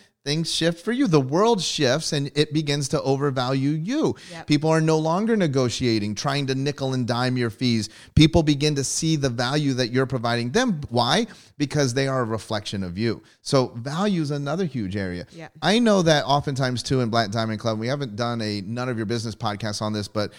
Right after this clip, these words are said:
Speaker 1: when we talk about rewarding yourself, like, that's
Speaker 2: Oh,
Speaker 1: another
Speaker 2: yeah.
Speaker 1: area. Like, you don't see value in, um, getting something nice for yourself, but you want everybody else to see value in them giving you money for whatever it is that you provide to them.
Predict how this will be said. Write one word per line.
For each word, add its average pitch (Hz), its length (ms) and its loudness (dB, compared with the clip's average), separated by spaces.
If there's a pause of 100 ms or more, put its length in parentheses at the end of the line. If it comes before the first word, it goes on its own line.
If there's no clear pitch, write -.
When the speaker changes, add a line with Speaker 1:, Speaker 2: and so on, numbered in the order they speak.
(180)
Speaker 1:
when 127 80 -2
we 135 80 0
talk 165 200 0
about 135 280 0
rewarding 117 640 2
yourself, 92 500 -6 (380)
like, 135 180 -4
that's 185 240 -2
Speaker 2:
Oh, 262 40 0
Speaker 1:
another 247 260 0 (100)
Speaker 2:
yeah. 127 60 2
Speaker 1:
area. 95 360 0 (220)
Like, 147 220 2
you 233 200 4
don't 254 280 2
see 180 260 -2
value 139 800 0
in, 123 420 0 (280)
um, 110 340 -4
getting 151 260 0
something 131 460 2
nice 127 300 2
for 127 160 0
yourself, 143 500 2
but 156 180 4
you 208 160 4
want 269 240 0
everybody 240 460 0
else 254 200 0
to 202 120 -4
see 185 160 -2
value 170 460 0
in 160 160 -2
them 180 240 0
giving 185 360 0
you 233 140 -2
money 175 300 -2
for 170 160 -4
whatever 165 360 -2
it 160 80 -2
is 160 200 0
that 147 160 0
you 165 240 0
provide 160 460 0
to 165 40 -4
them. 262 420 -8